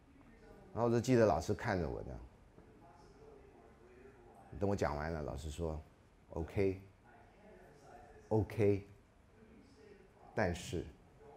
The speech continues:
不要再做第二次。”我就拿了A加，老师还是改了报告。老师说：“我会给你A加，但是你的报告，你报告上的成绩才是你真正的成绩。”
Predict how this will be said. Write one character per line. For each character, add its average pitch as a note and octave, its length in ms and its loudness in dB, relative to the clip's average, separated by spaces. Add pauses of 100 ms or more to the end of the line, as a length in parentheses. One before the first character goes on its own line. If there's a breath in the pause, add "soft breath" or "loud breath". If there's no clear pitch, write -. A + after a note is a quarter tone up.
(1300)
不 G2+ 60 -2
要 F#2+ 80 2
再 F2+ 120 0
做 F2 160 -4
第 E2+ 160 -4
二 C#2+ 100 -2
次。” - 280 -16 (4000)
我 D#2+ 100 -6
就 F2 100 0
拿 C#2 160 -2
了 D2+ 100 -2
A D2+ 120 -2
加， C2 260 -4 (1120)
老 F#2+ 140 2
师 F#2 100 2
还 C#3+ 100 10
是 C3 60 8
改 A#2+ 120 10
了 E2+ 80 4
报 F#2 200 8
告。 D2+ 200 0 (540)
老 F#2+ 80 0
师 G#2 60 0
说 B2+ 120 8
：“我 G#2 60 8
会 C3+ 80 8
给 B2+ 120 6
你 G2+ 80 4
A G2 120 4
加， G2 160 4
但 A2 140 2
是 A2 80 4
你 F#2+ 60 2
的 G2 40 2
报 G#2+ 140 6
告， G#2 120 8 (300)
你 G#2 140 0
报 C#3+ 180 10
告 C3+ 100 12
上 B2 120 6
的 G#2 60 2
成 G#2 140 2
绩 G#2 80 4
才 G2 100 6
是 G2 40 4
你 G2 100 2
真 G2 180 2
正 G2 100 2
的 E2 80 0
成 D2 200 -4
绩。” C#2 160 -6